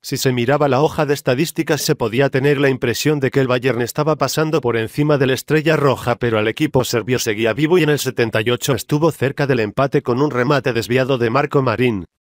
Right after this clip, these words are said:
Hubo que esperar al minuto ochenta para que llegara la sentencia, por intermedio del de casi siempre, el polaco Lewandowski,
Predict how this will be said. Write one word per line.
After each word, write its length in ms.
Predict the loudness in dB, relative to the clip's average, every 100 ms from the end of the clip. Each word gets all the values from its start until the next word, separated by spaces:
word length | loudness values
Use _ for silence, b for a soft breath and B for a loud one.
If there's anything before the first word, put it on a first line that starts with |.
| _
Hubo 260 | 0 2 2
que 120 | 0
esperar 400 | -2 0 0 2
al 140 | 2 0
minuto 340 | 0 0 0
ochenta 480 | -2 -2 -2 -2 0
para 180 | 0 0
que 140 | 0
llegara 320 | 0 0 0
la 100 | -2
sentencia, 720 | -2 -2 0 0 0 0 0 -4 _ _
por 180 | -2 0
intermedio 600 | 0 -2 2 2 2 2
del 160 | 0
de 100 | -2
casi 300 | -2 -2 -2
siempre, 560 | 0 0 0 -2 -6 -8 _ -8
el 140 | -6
polaco 400 | -2 0 2 2
Lewandowski, 960 | 2 2 0 0 2 2 -2 -8 -14